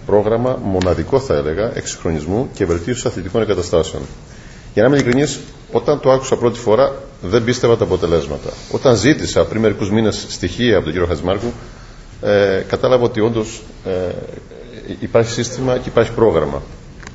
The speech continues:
Ε, κάτι το οποίο, ε, επιβεβαιώθηκε στην πορεία, όταν όλα αυτά εμπλουτίζονταν διαρκώς και επικαιροποιούνταν με νέα στοιχεία, με νέες μελέτες, με νέα έργα, μικρά, μεσαία, μεγάλα, σε κάθε γωνιά μιας ιδιαίτερης περιφέρειας όπως τη δική σας.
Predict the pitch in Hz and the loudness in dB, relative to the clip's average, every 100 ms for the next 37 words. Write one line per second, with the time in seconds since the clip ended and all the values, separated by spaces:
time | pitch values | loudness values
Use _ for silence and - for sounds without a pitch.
0 | - - - 110 - 113 - 117 113 113 | -14 -8 0 0 2 0 2 2 2 0
1 | - - - - - 104 95 90 87 92 | -8 -18 -20 -20 -8 -2 2 2 0 2
2 | 101 131 - - 98 87 92 131 151 151 | 2 2 -2 -8 -2 2 4 4 0 0
3 | 135 139 131 127 135 117 - 123 104 90 | -2 -2 -2 0 2 2 4 2 2 0
4 | 123 131 139 156 165 - - - 95 101 | 0 2 2 0 -2 -14 -18 -4 4 4
5 | 85 - 113 165 - - - - 104 120 | 4 4 2 2 -4 -14 -10 -6 -4 0
6 | 104 110 143 156 - 101 117 143 127 104 | 0 0 -2 -4 -2 -2 0 0 -2 -4
7 | 139 143 147 90 147 120 120 131 143 - | -2 -2 0 0 2 2 0 0 -2 -6
8 | 87 98 143 123 131 143 147 - - - | -2 2 4 6 4 2 -2 -8 -18 -10
9 | - 104 156 160 117 139 107 90 92 107 | -6 2 2 4 2 2 2 4 4 4
10 | 131 - - 104 - 135 139 156 - 95 | -2 -8 -4 -2 2 0 0 -4 -4 2
11 | 101 104 131 - - - 110 135 - 131 | 2 4 0 -4 -12 -4 0 0 -2 -2
12 | 110 135 135 117 - 90 - 120 113 - | 2 4 4 0 0 -2 0 -2 -2 -6
13 | 113 - - - - 85 80 69 - - | -8 -8 -10 -10 -6 -6 -6 -10 -12 -18